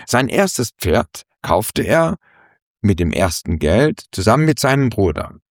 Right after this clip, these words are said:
Schon der Großvater war leidenschaftlicher Reiter und das ist eine wesentliche Verbindung, die auch in dem Seminar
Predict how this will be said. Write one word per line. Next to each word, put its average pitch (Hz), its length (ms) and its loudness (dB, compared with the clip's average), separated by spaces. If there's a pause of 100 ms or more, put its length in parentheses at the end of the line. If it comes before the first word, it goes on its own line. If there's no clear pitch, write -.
(760)
Schon 147 220 0
der 107 120 4
Großvater 90 1000 0
war 85 200 0
leidenschaftlicher 85 920 -2
Reiter 82 420 -2 (380)
und 147 180 4
das 185 140 2
ist 220 180 0
eine 127 320 2
wesentliche 131 500 2
Verbindung, 143 760 0 (280)
die 127 140 4
auch - 240 0
in 110 160 -2
dem 92 180 0
Seminar 87 680 0